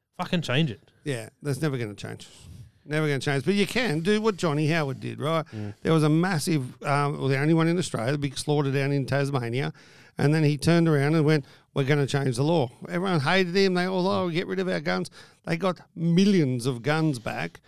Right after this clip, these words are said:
Speaker 1: Mm.
Speaker 2: yeah, and they changed the law. There'd never been another shooting in this country that, to that extent. There
Speaker 1: Mm.
Speaker 2: are, like,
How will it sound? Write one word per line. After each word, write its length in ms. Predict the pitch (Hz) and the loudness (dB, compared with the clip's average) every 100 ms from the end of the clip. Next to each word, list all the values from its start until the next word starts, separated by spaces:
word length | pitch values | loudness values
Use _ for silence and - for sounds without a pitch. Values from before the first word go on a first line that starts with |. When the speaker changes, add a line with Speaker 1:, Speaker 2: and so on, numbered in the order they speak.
| 110 | -12
Speaker 1:
Mm. 160 | 104 147 | -8 -4
Speaker 2:
yeah, 300 | 165 196 - | -2 -2 -2
and 160 | 165 160 | 0 0
they 80 | |
changed 320 | 156 151 143 135 | 0 0 0 0
the 60 | |
law. 200 | 185 196 | -2 -2
There'd 140 | 117 131 | -2 0
never 280 | 151 160 143 | 2 2 2
been 160 | 151 | 2
another 240 | 147 147 127 | 2 0 -2
shooting 280 | 151 139 135 | -2 0 0
in 80 | |
this 120 | 127 - | -2 -4
country 400 | 139 120 131 120 - - _ _ | -8 -4 -6 -6 -14 -20 _ _
that, 280 | 143 143 - | -4 -4 -2
to 80 | 151 | 0
that 180 | 139 131 | 2 0
extent. 440 | 123 - 151 - - | -4 2 2 2 -6
There 140 | 139 160 | 2 4
Speaker 1:
Mm. 60 | |
Speaker 2:
are, 120 | 135 123 | 4 2
like, 140 | 117 | -2